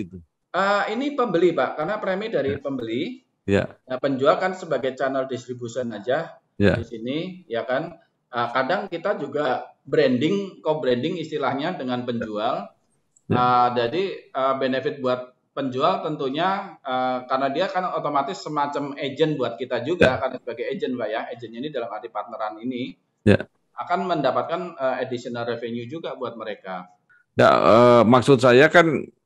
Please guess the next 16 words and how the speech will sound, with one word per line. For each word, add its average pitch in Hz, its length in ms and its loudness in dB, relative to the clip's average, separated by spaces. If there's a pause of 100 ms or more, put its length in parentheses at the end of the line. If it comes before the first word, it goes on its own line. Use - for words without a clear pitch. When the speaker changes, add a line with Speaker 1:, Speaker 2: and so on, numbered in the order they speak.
Speaker 1:
itu 123 300 6
juga 127 240 8
membuat 123 720 8
apa, 85 580 2
eh, 113 400 0
penjual 113 540 4
itu, 156 420 2 (320)
eh, 117 160 2
punya 123 320 2
keuntungan 123 600 2
yang 117 200 4 (260)
memperbanyak, 113 760 2 (280)
eh, 104 160 0
memperbesar 113 560 2
pasar 123 400 6
misalnya. 107 480 2